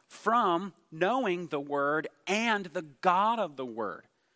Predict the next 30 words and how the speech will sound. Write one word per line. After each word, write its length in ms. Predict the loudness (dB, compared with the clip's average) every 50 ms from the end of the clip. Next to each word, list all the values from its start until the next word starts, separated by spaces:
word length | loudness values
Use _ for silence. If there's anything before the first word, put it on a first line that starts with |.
| _ _ _ _ _ _ _ _ -8
The 60 | -4
psalmist 400 | 0 2 4 4 4 0 -2 -4
isn't 240 | -4 -4 -6 -6 -6
pointing 320 | -2 -2 -2 0 0 -2
us 120 | -4 -4 -2
just 300 | 0 0 0 0 -2 -6
to 60 | -4
the 80 | -2
immense 340 | -2 0 0 -2 -4 -4 -10 -14
value 640 | -16 -8 0 2 2 2 2 0 -2 -2 -2 -4 -4 -2
of 220 | -2 -2 -2 -2
the 80 | -6 -8
word, 300 | -4 -2 -2 -2 -2 0
though 100 | -2 -2
he 60 | -2
certainly 400 | -2 -4 -4 -6 -6 -6 -6 -8
is 140 | -8 -8 -8
doing 380 | -10 -8 -6 -4 -4 -4 -2 -2
that. 300 | 0 0 -2 -2 -8 _ _ _ _ _ _ _ _ _ _ _ _ _ _ _ _ _ _ _ _ _ _ _ _ _ _
The 60 | -12
psalmist 520 | -8 -4 -2 0 0 0 0 -4 -6 -6 -8
is 80 | -8
showing 420 | -8 -8 -6 -4 -4 -4 -4 -4 -4
us 340 | -6 -6 -6 -10 -12 -12 -16 _ _ _ _ _ _ _ _ _ _ _ _ -16
the 80 | -14
wonder 520 | -14 -12 -10 -8 -8 -8 -8 -8 -8 -10 -10 -12
of 220 | -14 -14 -12 -10
our 140 | -10 -10 -12
great 320 | -12 -14 -16 -16 -16 -18
God. 140 | -20 -20 -18